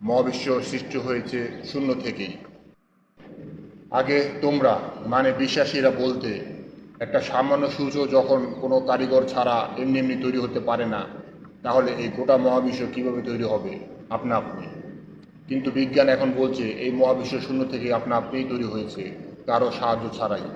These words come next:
তুমি জেনে থাকবে পদার্থবিজ্ঞানে নতুন দিগন্তের উন্মোচন করেছে কোয়ান্টাম মেকানিক্স।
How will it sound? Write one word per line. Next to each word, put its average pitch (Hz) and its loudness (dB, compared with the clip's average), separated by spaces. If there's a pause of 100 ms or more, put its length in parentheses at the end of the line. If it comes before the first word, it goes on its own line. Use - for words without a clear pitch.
(1800)
তুমি 139 -2
জেনে 139 2
থাকবে 123 2 (180)
পদার্থবিজ্ঞানে 135 6
নতুন 135 0
দিগন্তের 131 2
উন্মোচন 131 0
করেছে 123 -2
কোয়ান্টাম 127 2 (240)
মেকানিক্স। 120 -4